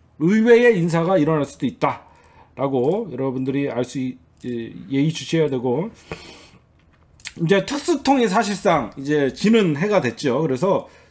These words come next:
줄사표 가능성도 있지만, 어, 예의주시를 해야 된다면서 스스로 옷을 안 벗을 가능성도 있는데 그 원래는 일 차장,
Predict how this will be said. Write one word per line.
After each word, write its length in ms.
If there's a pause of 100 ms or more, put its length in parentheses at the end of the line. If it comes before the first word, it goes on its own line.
줄사표 720
가능성도 640
있지만, 640 (400)
어, 340
예의주시를 720
해야 160
된다면서 440
스스로 460
옷을 380
안 140
벗을 360
가능성도 460
있는데 540 (560)
그 540
원래는 520
일 260
차장, 760